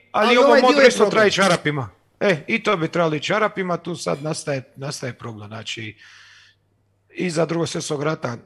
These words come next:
Speaker 1: godinama između, nakon njega je, znači, ta država osamostaljena, Transjordan, dok je i dalje ostala britanski mandat, British Mandate, Mandate of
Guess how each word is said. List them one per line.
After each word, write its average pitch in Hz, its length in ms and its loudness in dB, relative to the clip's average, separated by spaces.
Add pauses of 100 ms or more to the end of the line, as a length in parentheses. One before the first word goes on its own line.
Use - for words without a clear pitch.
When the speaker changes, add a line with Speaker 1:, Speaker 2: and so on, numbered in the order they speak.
(280)
Speaker 1:
godinama 120 480 -10
između, 107 420 -18
nakon 123 320 -14
njega 156 420 -4
je, 135 260 -8
znači, 127 280 -10
ta 127 100 -8
država 127 340 -10
osamostaljena, 131 800 -10
Transjordan, 175 760 -6 (800)
dok 220 280 -4
je 196 120 0
i 214 240 -8
dalje 202 240 0
ostala 180 360 0
britanski 165 600 -4
mandat, 147 520 -4
British 147 500 -10
Mandate, 131 480 -10
Mandate 117 400 -14
of - 60 -20